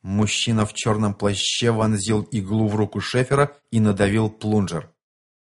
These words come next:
"Вы, Смитерс, и ваша шайка", не унимался Шефер. "Вы цените не дороже дерьма такие понятия, как правопорядок или правонарушение".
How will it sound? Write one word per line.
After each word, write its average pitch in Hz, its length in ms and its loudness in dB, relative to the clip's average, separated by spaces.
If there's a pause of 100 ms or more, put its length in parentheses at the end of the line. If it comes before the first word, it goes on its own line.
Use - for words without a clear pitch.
(220)
"Вы, 101 440 0
Смитерс, - 760 -2
и 113 100 0
ваша 113 380 4
шайка", 131 600 2
не 95 220 0
унимался 101 580 0
Шефер. 85 420 -4 (200)
"Вы 127 220 2
цените 143 520 4
не 139 140 4
дороже 135 400 6
дерьма 135 500 6
такие 123 440 2
понятия, 131 680 4
как 113 420 -2
правопорядок 113 1300 -2
или 101 180 -6
правонарушение". 101 1500 -4